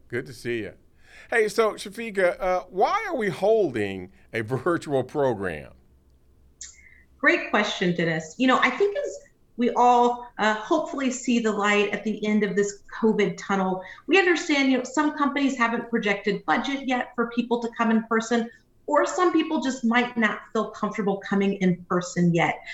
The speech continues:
Speaker 2: So really with the great success that we had with our virtual program last year, we decided this year to have the best of both worlds and do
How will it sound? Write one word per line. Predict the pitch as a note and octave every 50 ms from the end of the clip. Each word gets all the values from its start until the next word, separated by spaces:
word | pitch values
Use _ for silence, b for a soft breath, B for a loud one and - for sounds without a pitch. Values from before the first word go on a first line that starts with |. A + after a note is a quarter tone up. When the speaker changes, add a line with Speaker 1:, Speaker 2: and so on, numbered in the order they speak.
| B B B
Speaker 2:
So | - C#4 B3+ - - A#3
really | A3 D4+ F4 G4+ C#5 C#5 - -
with | B3 A#3+ A#3+ A#3+ - -
the | - A3
great | F3+ F3 F3+ F3 F3+ F#3 G#3 - -
success | - - A#3+ B3 - - - - E3+ F3 F#3 F3+ - -
that | F#3+ - F#3+
we | G3 F3+ F3+ - - -
had | D#3+ D#3 D#3 E3+ E3+
with | F#3+ F#3+ G3 F#3+
our | F3 F3 E3+
virtual | E3 E3+ D#3+ D#3+ - - F#3 F3+ - -
program | F3+ F3+ F3 F3+ E3+ E3+ E3+
last | E3 D#3 D#3 F#3+ - - - - -
year, | D#4 F4 F#4+ F#4+ B B B B B _ _ - G3
we | A#3 D4 D4+ F4 F4
decided | F4+ F4+ F4+ - - C#4+ C#4+ C#4+ C#4+ C#4+ - -
this | B3+ B3 B3 - -
year | B3 A#3+ A#3+
to | A#3+ A3
have | - - - G#3 G3 F#3 F3+ G3+
the | G#3 F3+ F3 - -
best | G3 F#3 F#3+ F#3 F#3 - - - F#3+
of | F3+ E3 - _
both | G3 F#3 F3+ F3+ F3 - -
worlds | - E3+ E3+ E3 D#3+ D#3 - - - -
and | F#3+ F#3+ F#3+ F3
do | F#3+ G3+ G3 F#3+ F#3+ F#3